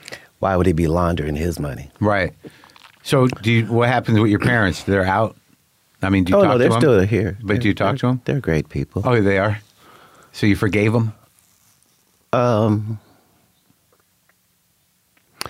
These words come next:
Speaker 1: yeah, I think that's about as close as we can say.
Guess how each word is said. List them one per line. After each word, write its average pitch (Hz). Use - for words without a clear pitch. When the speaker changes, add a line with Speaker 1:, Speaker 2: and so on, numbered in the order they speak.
Speaker 1:
yeah, 127
I 95
think 107
that's 98
about 85
as 80
close 80
as 71
we 76
can 73
say. 82